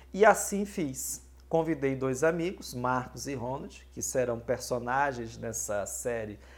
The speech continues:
à medida que os vídeos forem avançando. São meus amigos pessoais até hoje. Lhes noticiei a existência do edital e disse, "Olha, nós temos a possibilidade de nós mudarmos de vida se nós,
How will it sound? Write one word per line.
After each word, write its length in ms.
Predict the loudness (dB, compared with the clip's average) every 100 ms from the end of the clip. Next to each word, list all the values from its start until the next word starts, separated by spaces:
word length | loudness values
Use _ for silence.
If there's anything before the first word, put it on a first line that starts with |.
| -12
à 80 | -6
medida 400 | -4 -2 0 0
que 140 | -2
os 380 | -8 -6 -10 -8
vídeos 360 | -6 -6 -6 -8
forem 260 | -6 -6
avançando. 640 | -6 -8 -8 -8 -8 -8
São 220 | -6 -2 0
meus 240 | 0 2
amigos 360 | 0 0 -6 -6
pessoais 540 | -4 -4 -2 -4 -4
até 240 | -6 0
hoje. 400 | 0 0 -4 -12 -20 -20 -20 -20 -10
Lhes 460 | -4 0 4 4 4
noticiei 640 | -2 -4 -6 -4 0 2
a 20 | 2
existência 640 | -2 -6 -6 -6 -4 -6
do 100 | -4
edital 560 | -4 -4 2 4 4 2
e 40 |
disse, 360 | -2 -4 0 4
"Olha, 200 | 6 4
nós 240 | -2 -4
temos 260 | -4 -4 -6
a 80 |
possibilidade 800 | -6 -6 -6 -4 -2 0 2 2
de 60 | 0
nós 200 | -6 -6
mudarmos 540 | -6 0 0 0 -6
de 100 | -8
vida 380 | -6 -6 -6 -6
se 180 | -6 -8
nós, 520 | -2 -2 -2 -6 -12